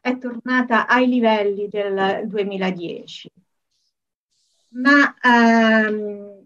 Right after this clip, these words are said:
come era da attendersi, eh, l'emergenza sanitaria ha, ha comportato a, un, nel duemilaventi un, eh, incremento consistente della spesa sanitaria. Anche questo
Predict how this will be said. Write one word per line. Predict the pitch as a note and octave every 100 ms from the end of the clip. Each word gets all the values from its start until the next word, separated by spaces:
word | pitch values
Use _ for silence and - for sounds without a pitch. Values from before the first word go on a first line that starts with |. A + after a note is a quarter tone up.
| _
come | - B3
era | B3 A#3
da | A#3+
attendersi, | C#4+ - A3+ A3+ A#3 C#4 C#4 _ E4+ E4
eh, | A3+ G#3
l'emergenza | G#3+ A3 G3 A#3+ A3+ A3+ G3+
sanitaria | G3+ G#3+ C#4 - A3 A3 A3 B3 C#4+ C#4 -
ha, | G#3+ G#3 G#3+
ha | A#3
comportato | A#3 A#3 A3+ E4 - G#3 G3+ C4
a, | A#3+ F#3+ -
un, | A3 G3+ G#3+
nel | A3
duemilaventi | A3 G3+ G#3 D4+ A3+ G3 G3+ G#3 A3+ - C#4+ C#4+
un, | A#3+ A#3+ A3+
eh, | G#3 G3+ F#3+ F#3+
incremento | A#3 C#4 C4 B3+ C#4 G3 G3+ A3 - C#4 - -
consistente | - G#3 A3+ C#4 - E3 E3+ G3+ B3+
della | G#3+ G3
spesa | - G3+ - G3 - - -
sanitaria. | - G3+ G#3+ A3 G3 F3+ G3
Anche | A#3+ B3+
questo | B3+ B3+ B3+ - _ D4+